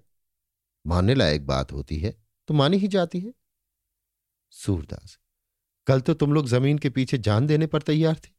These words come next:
मुझ पर संदेह कर रहे थे कि मैंने साहब से मेल कर लिया। आज साहब के एक ही चकमे में पानी हो गए।" बजरंगी, अब तक किसी ने ये बातें इतनी सफाई से न समझाई थी। कारखाने से सारे मोहल्ले का,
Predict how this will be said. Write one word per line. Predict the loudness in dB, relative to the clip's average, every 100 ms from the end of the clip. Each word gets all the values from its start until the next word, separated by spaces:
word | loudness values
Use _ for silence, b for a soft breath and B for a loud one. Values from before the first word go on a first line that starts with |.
| _ _ _ _ _ 0
मुझ | 0
पर | 2 -2
संदेह | 0 2 2
कर | 2 2
रहे | 2 2
थे | 0 -2
कि |
मैंने | 0 0
साहब | 0 0 0
से | -2 0
मेल | 0 0
कर | -2 -2
लिया। | -4 -6 _ _ b b b b 0
आज | 2 2
साहब | 0 2 2 0
के | 0 2
एक | 2
ही | -2
चकमे | -2 -2 2 0
में | 0
पानी | 0 2
हो | 2 0
गए।" | -2 -14 _ _ _ _ _ _ _ _ _ _ _ 0
बजरंगी, | 0 0 -6 -8 -20 _ _ _ _ _ _ _
अब | -14 -4
तक | -4 0
किसी | -2 2
ने | 2
ये | 4 2
बातें | 2 2 0
इतनी | -2 -2
सफाई | -2 -2 0 -2
से | -2
न | -2
समझाई | -2 -4 -4 -8 -8
थी। | -14 -20 _ _ _ _ _ _ _
कारखाने | 0 0 2 0 0
से | -2
सारे | -2 0 0
मोहल्ले | -2 -2 0 -2
का, | -2 -6